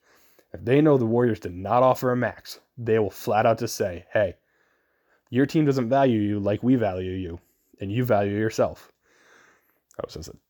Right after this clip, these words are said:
tongue twister right there. "But we think you're worth this much. We're giving you the max we can give you, and we want to build a team around you as our one guy,"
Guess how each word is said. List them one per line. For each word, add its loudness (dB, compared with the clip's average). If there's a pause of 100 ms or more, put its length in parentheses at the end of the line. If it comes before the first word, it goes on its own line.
tongue -4
twister -10
right -12
there. -6 (920)
"But 4 (1300)
we 0
think -6
you're -2
worth 2
this 0
much. -14 (720)
We're 4
giving 0
you 2
the -2
max 2
we -4
can -2
give -2
you, -14 (460)
and -8
we 0
want 2
to -2
build 0
a -6
team -4 (160)
around 2
you 2
as 2
our 4
one -2
guy," -8